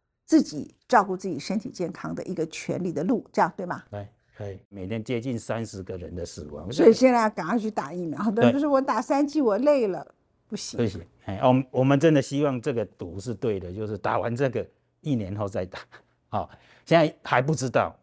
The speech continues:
Speaker 2: 有可能半年后就要打，看那个变异怎么样，那就会变成真正的流感化，也就是一年打一次。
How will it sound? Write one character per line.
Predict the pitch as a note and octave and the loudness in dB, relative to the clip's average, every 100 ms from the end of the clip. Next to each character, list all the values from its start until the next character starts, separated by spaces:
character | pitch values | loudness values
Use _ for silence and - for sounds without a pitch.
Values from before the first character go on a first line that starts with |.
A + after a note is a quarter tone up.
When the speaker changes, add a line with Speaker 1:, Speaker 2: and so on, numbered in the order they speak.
| _ | _
Speaker 2:
有 | A#2 A2 | -6 -6
可 | - | -6
能 | F#2 F#2+ | -8 -4
半 | A#2 A#2 | 0 0
年 | G#2 G#2 | -2 -6
后 | A2 | -8
就 | G2+ G#2 | -6 -6
要 | F#2 | -8
打， | - | -10
看 | F2+ A#2 | -6 -4
那 | A2+ | -4
个 | G2 | -6
变 | B2+ A2 | -4 -4
异 | G#2+ F#2 | -6 -10
怎 | - D#2 | -14 -20
么 | - | -16
样， | F#2 F2 | -14 -6
那 | A#2+ | -2
就 | A#2+ | 2
会 | C3 | 2
变 | C3 A#2 | 2 -4
成 | G2+ F2 F2+ _ _ _ | -6 -10 -16 _ _ _
真 | - B2 A#2+ A#2+ | 0 2 2 0
正 | C3+ G#2 F#2 | -2 -4 -4
的 | F2 | -10
流 | E2+ F2+ | -8 -6
感 | A2 D#2+ - | -6 -8 -8
化， | G2 D#2 - | -10 -10 -10
也 | G2 | -6
就 | A2 | -6
是 | - | -2
一 | C#3+ | -2
年 | G2+ E2 E2 | -2 -6 -12
打 | - F2 | -12 -12
一 | D#2+ | -14
次。 | - - | -12 -10